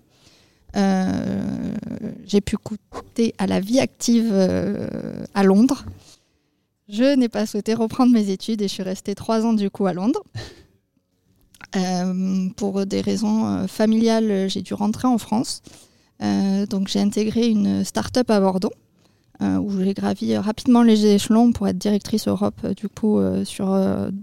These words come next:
deux aspects, qui est la logistique et le service client.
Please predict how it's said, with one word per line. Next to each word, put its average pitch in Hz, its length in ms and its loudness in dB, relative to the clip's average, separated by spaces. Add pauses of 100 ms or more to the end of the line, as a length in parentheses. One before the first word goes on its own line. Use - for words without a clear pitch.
(280)
deux 208 560 4
aspects, 214 400 2
qui - 160 -4
est 196 80 0
la 190 160 0
logistique 208 720 2 (460)
et 226 80 4
le 226 80 6
service 202 340 0
client. 170 280 -4